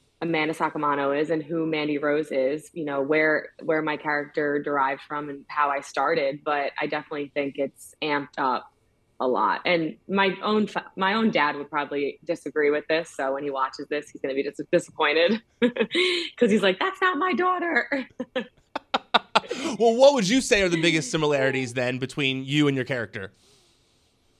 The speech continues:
Speaker 1: I would say primarily the confidence aspect of my character, um, my presence, you know, as a whole, um,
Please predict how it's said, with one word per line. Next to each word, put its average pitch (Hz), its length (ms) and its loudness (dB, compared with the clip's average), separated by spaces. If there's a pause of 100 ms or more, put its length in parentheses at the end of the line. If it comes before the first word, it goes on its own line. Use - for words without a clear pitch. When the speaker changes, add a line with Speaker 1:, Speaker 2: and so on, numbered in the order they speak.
(840)
Speaker 1:
I 226 120 2
would 269 200 -2
say 233 800 -6
primarily 190 1080 -2
the 170 100 0
confidence 165 640 -2
aspect 160 640 -2
of 160 140 -8
my 160 160 -4
character, 156 800 -2
um, 143 320 0
my 151 120 -4
presence, 156 680 -6
you 165 100 -2
know, 147 260 -2
as 143 160 -6
a 151 40 -2
whole, 147 520 -2 (340)
um, 147 540 0